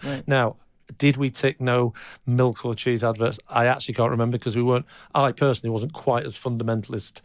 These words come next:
Speaker 2: vegan I, I feel I am now, but although weirdly there was, uh, we were listening back and there was an advert for Ladbrokes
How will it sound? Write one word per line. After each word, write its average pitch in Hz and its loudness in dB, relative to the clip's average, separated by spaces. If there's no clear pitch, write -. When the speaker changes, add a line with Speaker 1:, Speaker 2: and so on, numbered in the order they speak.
Speaker 2:
vegan 131 2
I, 117 0
I 113 0
feel 120 0
I 113 4
am 110 0
now, 117 2
but 117 0
although 165 4
weirdly 139 2
there 143 2
was, 135 2
uh, 131 2
we 147 -2
were 135 0
listening 135 -2
back 139 2
and 143 -2
there 151 2
was 131 0
an 143 4
advert 156 4
for 156 0
Ladbrokes 160 2